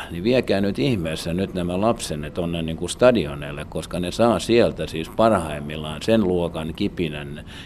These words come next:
elämyksiä, jotka kestää läpi elämän. En mä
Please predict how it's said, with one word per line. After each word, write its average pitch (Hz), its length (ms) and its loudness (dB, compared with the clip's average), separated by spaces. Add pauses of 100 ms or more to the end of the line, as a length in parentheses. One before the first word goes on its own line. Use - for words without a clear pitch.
(100)
elämyksiä, 80 880 0 (340)
jotka 104 420 4
kestää 82 600 0
läpi 90 380 -2
elämän. 76 520 0
En 85 140 -2
mä 85 120 -2